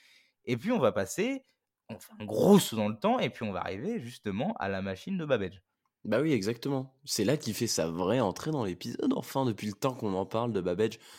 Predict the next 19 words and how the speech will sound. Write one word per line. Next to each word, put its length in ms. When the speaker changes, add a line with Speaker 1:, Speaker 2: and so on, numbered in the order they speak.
Speaker 2:
Parce 160
que, 360
si 200
vous 180
voulez, 320
on 180
a 80
une 120
période 320
où 200
le 200
gouvernement 720
britannique 800
en 120
a 120
marre 480
de 60
l'erreur 440
et 220